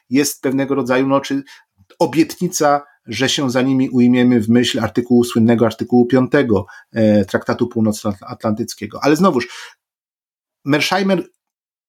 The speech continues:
pokazując, znaczy próbując tak bardzo zimno oceniać, jakie są mechanizmy napaści jednego państwa na drugi, jednak uwzględnia, że jest coś takiego jak wartości,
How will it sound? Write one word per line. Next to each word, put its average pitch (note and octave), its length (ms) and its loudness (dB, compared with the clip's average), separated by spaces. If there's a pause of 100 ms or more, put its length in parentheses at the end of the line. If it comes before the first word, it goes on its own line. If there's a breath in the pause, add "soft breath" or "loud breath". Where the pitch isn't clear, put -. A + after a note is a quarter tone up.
(580)
pokazując, E3+ 640 0
znaczy C3 220 -6
próbując F#3+ 460 -2
tak D#3 180 -4
bardzo D#3+ 280 0
zimno C3 520 0
oceniać, A2 640 -2 (300 loud breath)
jakie D3+ 220 0
są D3 160 0
mechanizmy C3+ 600 2
napaści A#2 560 -2
jednego A#2 360 0
państwa A#2 400 -4
na A2+ 100 0
drugi, A#2+ 540 -2 (360 loud breath)
jednak F3+ 420 0 (840 loud breath)
uwzględnia, F3+ 640 0
że B2+ 120 0
jest F3+ 220 0
coś F3+ 140 -4
takiego D3 320 -4
jak B2+ 180 -2
wartości, - 640 -4